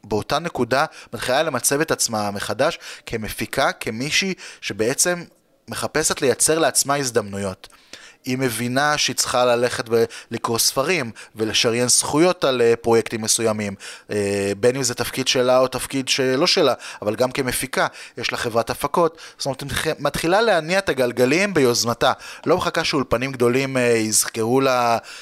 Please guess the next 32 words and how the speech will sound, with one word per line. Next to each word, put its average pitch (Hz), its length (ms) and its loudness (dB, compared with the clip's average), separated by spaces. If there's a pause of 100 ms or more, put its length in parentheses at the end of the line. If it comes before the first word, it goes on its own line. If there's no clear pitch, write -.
(140)
אה, 101 400 -2
חסד 139 400 -2
נעורים, 123 560 0 (340)
אה, 104 340 -2
עשר 131 240 0
שנים 123 280 0
אחרי 113 260 -2
שהיא 120 160 -2
זכתה 107 280 -2
באוסקר, 147 480 2 (440)
אלא 110 180 -2
היא 110 80 0
מתחילה 120 500 -2
בעצם 147 360 -2
ל-, 123 200 4
להרים 123 300 2
את - 40 -12
הפרויקטים 131 500 0
לבד, 123 340 0 (500)
וזה 143 220 2
משהו 214 240 0
שקורה 147 340 2
בעצם, 160 380 0
אני 110 160 -4
מה-, 104 240 -4 (100)
רוצה 104 260 -2
להגיד, 170 320 0 (260)
חמש, 151 520 -2
שש 170 180 2
שנים 135 320 -4
בטח 127 380 0
האחרונות 104 500 -4